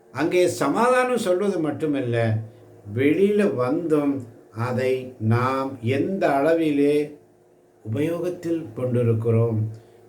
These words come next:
பரிவு இருக்கிறதா? இரக்கம் இருக்கிறதா? நல்லெண்ணம் இருக்கிறதா? மனத்தாழ்மை இருக்கிறதா? கனிவு இருக்கிறதா? பொறுமை இருக்கிறதா? அப்படிப்பட்ட அணிகலன்களை அணியும்படி ஆவியானவர் நமக்கு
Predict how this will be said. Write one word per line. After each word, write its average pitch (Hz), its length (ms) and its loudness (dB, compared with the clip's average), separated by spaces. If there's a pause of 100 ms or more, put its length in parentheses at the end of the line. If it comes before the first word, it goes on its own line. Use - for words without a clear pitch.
(100)
பரிவு 135 340 0
இருக்கிறதா? 123 680 0 (760)
இரக்கம் 135 500 2
இருக்கிறதா? 139 760 0 (220)
நல்லெண்ணம் 143 580 0
இருக்கிறதா? 151 680 2 (540)
மனத்தாழ்மை 170 600 4
இருக்கிறதா? 202 720 0 (180)
கனிவு 233 360 2
இருக்கிறதா? 262 760 2 (220)
பொறுமை 311 320 2
இருக்கிறதா? 147 840 2 (360)
அப்படிப்பட்ட 156 680 -4
அணிகலன்களை 123 720 0
அணியும்படி 117 720 2 (260)
ஆவியானவர் 113 580 2
நமக்கு 104 440 -2